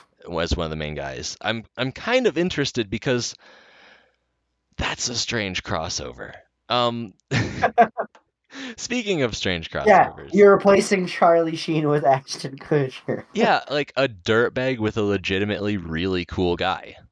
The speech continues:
Speaker 2: Yeah, and that's how it is in the show, too.
Speaker 1: Oh, is it?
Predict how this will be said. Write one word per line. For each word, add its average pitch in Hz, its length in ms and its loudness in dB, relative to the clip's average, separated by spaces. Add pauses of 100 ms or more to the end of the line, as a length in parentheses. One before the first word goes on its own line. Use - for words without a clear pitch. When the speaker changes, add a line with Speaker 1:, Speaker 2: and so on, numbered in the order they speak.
(120)
Speaker 2:
Yeah, 214 720 6 (420)
and 202 180 6
that's 220 200 8
how 240 160 8
it 220 80 4
is 220 120 -6
in 208 100 -4
the 180 60 -2
show, 214 220 0
too. 135 320 0 (720)
Speaker 1:
Oh, 139 140 6
is 127 160 2
it? 196 180 0